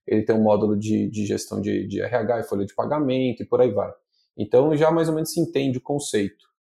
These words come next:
Pra I O T, isso é muito difícil. O segundo desafio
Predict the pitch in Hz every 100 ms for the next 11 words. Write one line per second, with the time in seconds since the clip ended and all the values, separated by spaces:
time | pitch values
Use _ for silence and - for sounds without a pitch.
0 | - 127 131 135 - 127 135 - _ _
1 | _ _ - 117 - 131 127 127 123 -
2 | _ - - 110 107 113 127 147 - 98
3 | - - _ _ _ _ _ _ _ _
4 | _ - 135 131 139 180 180 123 131 110
5 | - 123 139 156 107 -